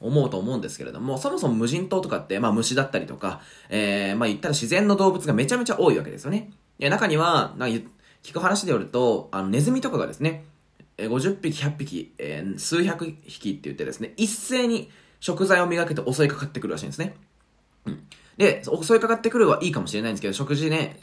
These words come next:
食材取られちゃったとかなるかも、なったら別にいいと思うんですけど、じゃなくてですよ。もし人がですね、噛まれてしまったりすると、ネズミってめちゃくちゃばい菌持ってるんで、感染症とかになっちゃうわけですよ。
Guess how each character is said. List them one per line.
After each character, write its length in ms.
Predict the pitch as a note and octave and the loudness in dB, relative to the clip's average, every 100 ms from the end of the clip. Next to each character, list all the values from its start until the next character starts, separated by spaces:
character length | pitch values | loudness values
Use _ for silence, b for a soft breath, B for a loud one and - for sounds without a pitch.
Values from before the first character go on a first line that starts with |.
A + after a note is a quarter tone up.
| - | -14
食 240 | - A#2 | -10 -4
材 140 | B2 A#2 | -2 0
取 120 | B2+ | 0
ら 60 | |
れ 60 | F3+ | -2
ち 80 | E3 | -2
ゃ 60 | |
っ 80 | D3+ | -2
た 120 | C#3 B2+ | 0 0
と 60 | |
か 60 | - | 0
な 100 | B2 | -2
る 100 | D#3 | -2
か 100 | F2+ | -4
も、 140 | D#2+ - | -8 -12
な 140 | - D3 | -6 -6
っ 80 | - | -2
た 100 | F#2+ | -4
ら 40 | |
別 160 | F#2+ G#2 | -4 -2
に 100 | F#3+ | 0
い 20 | |
い 60 | |
と 80 | G3 | 0
思 120 | A2+ | 0
う 40 | C3+ | 0
ん 20 | |
で 60 | D#2 | -4
す 80 | - | -6
け 100 | F#2 | -2
ど、 300 | C3+ A2 B B B B B B | 0 -2 B B B B B B
じ 100 | G#3 | 4
ゃ 60 | |
な 100 | A#3 | 4
く 60 | - | 2
て 80 | D#2 | -4
で 60 | |
す 60 | - | -6
よ。 160 | D3+ - - _ _ _ _ _ _ _ b b b | -6 -8 -18 _ _ _ _ _ _ _ b b b
も 120 | G3+ | 4
し 240 | C4+ D#3 - | 4 4 2
人 180 | - A3+ | 6 6
が 80 | |
で 60 | F#3 | 6
す 60 | - | 2
ね、 60 | |
噛 140 | - D#3+ | -2 2
ま 140 | B3 | 4
れ 40 | |
て 60 | F3+ | 2
し 120 | - | -2
ま 80 | A2 | -4
っ 60 | - | -2
た 60 | |
り 80 | F2+ | -4
す 60 | D2+ | -6
る 80 | |
と、 220 | - F2 - | -6 -6 -2
ネ 160 | C3 | 0
ズ 100 | G3+ | 2
ミ 100 | C4 | 0
っ 20 | G#2+ | 0
て 80 | G#2 | 0
め 140 | D3 | 0
ち 40 | A#3+ | -2
ゃ 40 | |
く 40 | A3+ | -2
ち 20 | |
ゃ 40 | |
ば 120 | F#3+ G3 | 2 2
い 60 | |
菌 100 | G3 | 2
持 80 | E3+ | -4
っ 80 | - | -4
て 80 | D#2 | -6
る 120 | D2 | -4
ん 80 | F2+ | -4
で、 260 | G#2 - B B | -4 -6 B B
感 260 | B3 C#4+ | 0 0
染 240 | C4 A#3+ A3 | 2 2 2
症 220 | G#3 G3 | 2 -2
と 80 | - | 0
か 60 | |
に 40 | G#2 | 0
な 60 | |
っ 40 | A2 | 0
ち 60 | |
ゃ 40 | D#2+ | -4
う 20 | |
わ 20 | |
け 60 | D#2 | -8
で 60 | |
す 40 | |
よ。 60 | - | -12